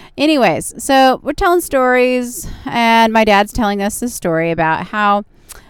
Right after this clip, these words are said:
over forty years ago, they bought the house that they're in and that he and my mom live in, and they wanted a bigger house, actually, and they didn't want to buy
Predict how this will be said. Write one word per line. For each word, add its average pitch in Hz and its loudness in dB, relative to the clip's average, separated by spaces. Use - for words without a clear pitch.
over 277 0
forty 285 -2
years 226 0
ago, 208 4
they 196 2
bought 156 -2
the 151 -6
house 269 -4
that 285 -4
they're 269 -4
in 240 -2
and 185 0
that 175 0
he 196 -2
and 185 -2
my 180 2
mom 185 0
live 262 -2
in, 269 0
and 185 -2
they 190 4
wanted 208 0
a 302 0
bigger 202 0
house, 196 -2
actually, 165 -4
and 190 0
they 185 2
didn't 190 -4
want 180 0
to 175 -4
buy 160 -2